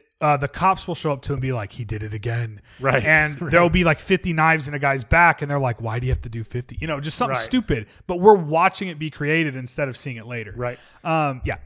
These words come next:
Speaker 2: Uh, okay, I wanna stick with that scene. Uh, just one last thing. Uh,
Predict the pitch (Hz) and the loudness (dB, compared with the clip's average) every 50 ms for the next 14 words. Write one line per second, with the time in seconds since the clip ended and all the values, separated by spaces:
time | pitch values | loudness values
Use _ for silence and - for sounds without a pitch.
0 | - - - - 160 156 147 147 135 - 151 143 151 170 170 - - - 151 - | -18 -20 -6 -4 -2 -2 -2 -2 -2 0 0 2 2 8 8 8 8 8 4 -2
1 | 165 - 165 156 - - - 147 143 151 160 - _ - 139 131 131 127 127 131 | -6 -10 -10 -12 -12 -12 -14 -12 -12 -12 -16 -18 _ -20 -12 -10 -10 -10 -10 -12
2 | - - 147 151 156 156 156 - - 160 139 135 147 - - - _ - _ - | -8 -6 -6 -6 -4 -6 -6 -8 -8 -10 -10 -10 -12 -14 -18 -20 _ -20 _ -20
3 | - - - - - 143 139 135 127 | -20 -20 -18 -10 -4 -4 -2 -2 -4